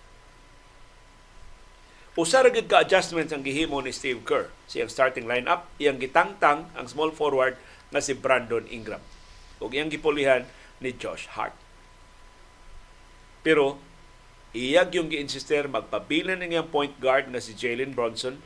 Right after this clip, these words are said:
magpabilin ang iyang sentro nga si Jaren Jackson Junior. Bisan pa kung silang Tyrese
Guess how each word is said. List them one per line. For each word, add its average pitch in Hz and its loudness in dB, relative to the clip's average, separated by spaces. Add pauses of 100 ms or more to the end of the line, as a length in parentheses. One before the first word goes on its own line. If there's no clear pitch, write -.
(320)
magpabilin 139 0
ang 175 -4
iyang 165 -2
sentro 147 -2
nga 143 -4
si 120 -12
Jaren 131 2
Jackson 117 -4
Junior. 98 -8 (1700)
Bisan 180 0
pa 170 4
kung 143 0
silang 135 -2
Tyrese 127 -2